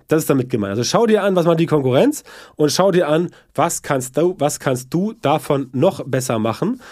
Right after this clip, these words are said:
und, äh, was du zum Beispiel, äh, kannst du deine Strategie verbessern oder kannst du noch die Inhalte aufpeppen, ähm, wie kannst du dich abheben von anderen, ähm, welche Trends, Neuigkeiten und so weiter und so fort. Also was gibt es? Und da kannst du dir überlegen, was macht die Konkurrenz,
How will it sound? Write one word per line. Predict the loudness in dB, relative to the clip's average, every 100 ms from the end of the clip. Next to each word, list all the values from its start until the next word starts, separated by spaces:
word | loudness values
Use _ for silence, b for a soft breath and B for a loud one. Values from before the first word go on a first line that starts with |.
| B B
und, | 0 0 -2 -2
äh, | 0 0
was | -2 -6
du | -8
zum | -4 0
Beispiel, | 0 0 -2 -2 -2
äh, | -4 -6 -6
kannst | -8 -6
du | -4
deine | -4
Strategie | -4 -8 -6 -4 0
verbessern | 0 0 -2 -2 -2
oder | -4 -6
kannst | -8 -8
du | -8
noch | -6
die | -2
Inhalte | -2 0 -2 -4 -4
aufpeppen, | -6 -6 -8 -8 -8 -10 B B B B B
ähm, | 0 2 0 -2
wie | -4
kannst | -4 -2
du |
dich | -4 -4 -6
abheben | 0 2 2
von | -2
anderen, | -4 0 0 0 -2 -2 -6 B B B -2
ähm, | 0 0
welche | 0 0 -4
Trends, | -2 -2 0
Neuigkeiten | -2 -2 -2 -4
und | 0 0 2
so | 2
weiter | 2 4
und | 2 2
so |
fort. | -4 0 0 0
Also | -2 2 2
was | 2
gibt | 0 0
es? | -2 -2
Und | -4 -2
da | -2 0
kannst | -2 -2
du |
dir | -4
überlegen, | 0 0 0 -2 -8 B B -6
was | -2
macht | -2
die | -2
Konkurrenz, | -4 -2 0 0 -2